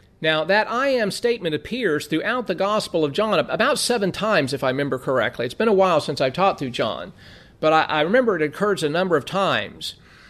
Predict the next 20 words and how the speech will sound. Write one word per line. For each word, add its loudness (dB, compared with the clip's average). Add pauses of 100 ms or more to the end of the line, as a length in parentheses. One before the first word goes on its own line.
(240)
And, 2
uh, 2
Jesus -2
employs 2
it 2
several 0
times. -2
The -2
"I -2
am" 0
statements -2
throughout 0
the -2
Gospel 2
of 0
John 4
are 2
very, 0
very 0
straightforward. 0